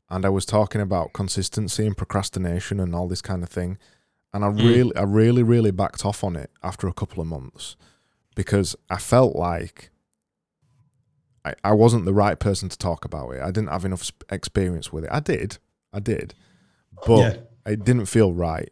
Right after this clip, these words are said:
Speaker 1: So I started talking about design. And then that's when things started progressing a little bit more.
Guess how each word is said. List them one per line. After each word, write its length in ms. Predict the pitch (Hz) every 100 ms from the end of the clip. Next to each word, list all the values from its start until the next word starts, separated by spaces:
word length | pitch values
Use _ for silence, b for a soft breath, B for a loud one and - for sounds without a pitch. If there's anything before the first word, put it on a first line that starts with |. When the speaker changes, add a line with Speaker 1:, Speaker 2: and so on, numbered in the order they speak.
| -
Speaker 1:
So 140 | 95
I 60 | 92
started 300 | 113 95 76
talking 260 | 98 90
about 240 | 90 87 87
design. 380 | 90 80 76 - _ _ _ _ -
And 340 | 92 87 82 _ _ _
then 360 | 92 107 98 95
that's 240 | 101 -
when 160 | 92 90
things 260 | 92 87
started 240 | - 80 -
progressing 480 | - 87 104 - 87
a 60 |
little 160 | 90 -
bit 160 | - 76
more. 420 | 110 101 82